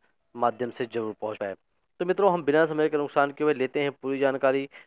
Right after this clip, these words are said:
यूपी डीएलएड दो हज़ार उन्नीस के संबंध में। जैसा कि लगातार आप लोगों का जो है कमेंट भी आ रहा था कि डीएलएड के बारे में आप पूरी जानकारी दिए।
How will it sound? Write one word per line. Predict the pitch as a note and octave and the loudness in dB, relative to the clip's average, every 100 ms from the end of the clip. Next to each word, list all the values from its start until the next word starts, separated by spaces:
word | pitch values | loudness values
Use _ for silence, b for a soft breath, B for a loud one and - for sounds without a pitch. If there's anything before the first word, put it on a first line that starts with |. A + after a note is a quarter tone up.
| _ | _
यूपी | A#2 C#3+ E3 F3 D#3 | -6 -4 -2 -4 -2
डीएलएड | C#3+ C#3 C3 | 2 4 4
दो | B2+ B2 | 2 2
हज़ार | B2 | 4
उन्नीस | A2 A2+ B2 C3+ | 4 0 -2 -2
के | C#3 | -4
संबंध | C3+ C3 C3 | -6 -6 -4
में। | C3+ - B - | -6 -8 B -2
जैसा | E3 | 2
कि | F3+ D#3+ | 2 2
लगातार | C#3+ C#3+ C#3+ C#3+ | 2 4 6 4
आप | C3+ C3+ | 2 0
लोगों | C3+ C#3 C#3 | 0 2 2
का | C#3+ C#3 C3+ b _ | 2 2 0 b _
जो | B2 C3+ | -4 -4
है | |
कमेंट | C3+ C#3 C#3+ C3+ | -2 0 0 0
भी | C3+ | 2
आ | C3 | 6
रहा | C3 | 4
था | - G3+ | 2 -2
कि | G3+ D#3+ | -2 -2
डीएलएड | C3+ C#3 C3 B2 | 2 4 4 2
के | C3 | 2
बारे | B2+ B2+ | 4 4
में | B2+ B2+ | 0 -2
आप | A#2+ | -2
पूरी | B2 | -2
जानकारी | B2 A#2+ B2 A#2 | -2 0 0 0
दिए। | B2 D#3+ A#2+ | 0 0 0